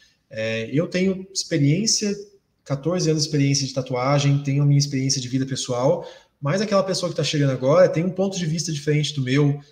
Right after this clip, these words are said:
tem gostos diferentes do meu, tem, sei lá, uma família, uma, uma experiência de vida que quando ele me traz ali, eu consigo aprender também com aquilo. Então, acho que a gente, antes de tudo, a gente tem que ter sempre a mentalidade de, de aprendiz, tá? Independente do nível que você vai tá,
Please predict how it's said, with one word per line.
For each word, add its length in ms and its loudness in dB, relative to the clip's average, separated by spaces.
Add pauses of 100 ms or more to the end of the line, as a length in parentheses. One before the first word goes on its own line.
(260)
tem 320 2
gostos 460 0
diferentes 540 -2
do 100 -10
meu, 420 0 (320)
tem, 380 0
sei 160 -4
lá, 120 0
uma 40 0
família, 540 0
uma, 180 0
uma 140 -4
experiência 440 0
de 100 0
vida 280 0
que 120 -8
quando 200 0
ele 140 -2
me 100 -6
traz 460 2
ali, 160 6
eu 80 0
consigo 320 -4
aprender 340 -2
também 220 0
com 80 -2
aquilo. 360 -8 (480)
Então, 240 -8
acho 200 0
que 60 -6
a 40 -2
gente, 380 -2
antes 320 2
de 160 -6
tudo, 340 -2
a 20 4
gente 200 2
tem 160 -4
que 60 -16
ter 360 -10
sempre 560 -2 (480)
a 80 -4
mentalidade 920 2
de, 280 0
de 120 2
aprendiz, 800 2
tá? 160 -8
Independente 600 -2
do 80 -4
nível 300 0
que 80 -12
você 200 0
vai 160 2
tá, 400 -2